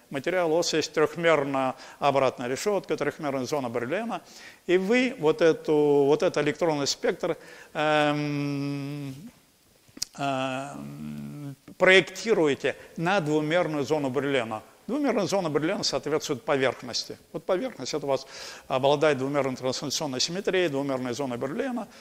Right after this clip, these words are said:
И из трёхмерной зоны Берлена вы весь спектр проектируете вот на эту двумерную зону Берлена.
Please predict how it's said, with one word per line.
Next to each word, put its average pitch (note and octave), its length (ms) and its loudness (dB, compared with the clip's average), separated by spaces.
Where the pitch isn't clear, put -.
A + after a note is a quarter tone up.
И D4 260 2
из - 360 8
трёхмерной F#3+ 680 6
зоны E3+ 240 0
Берлена A#3 440 0
вы G3+ 200 10
весь A3+ 340 8
спектр G3 420 2
проектируете E3+ 760 2
вот E3+ 180 -2
на D#3 100 -2
эту D#3 200 -2
двумерную C3+ 500 -4
зону B2 180 -4
Берлена. G#2+ 440 -6